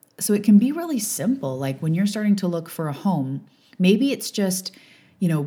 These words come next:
put it, going to one of the online, online real estate sites and putting in your stuff and starting to get emails. Like, if you haven't got that yet, I remember when me and my husband started doing that, we were talking about buying a home forever,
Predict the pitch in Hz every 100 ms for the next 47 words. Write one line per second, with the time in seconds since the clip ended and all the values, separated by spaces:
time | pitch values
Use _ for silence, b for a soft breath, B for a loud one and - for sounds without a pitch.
0 | - 202 190 185 180 180 180 180 170 165
1 | 147 160 156 156 - - - - 151 151
2 | 147 143 135 139 139 139 147 143 - 135
3 | 135 135 131 156 156 156 147 139 135 135
4 | 139 135 135 139 139 135 - 139 127 -
5 | - - - 151 143 147 151 139 151 156
6 | 156 127 131 - 160 175 175 165 147 143
7 | 147 143 139 131 123 127 156 156 175 170
8 | 170 180 185 196 - 131 - 131 123 170
9 | 170 160 - 131 127 131 123 123 - 113
10 | 139 175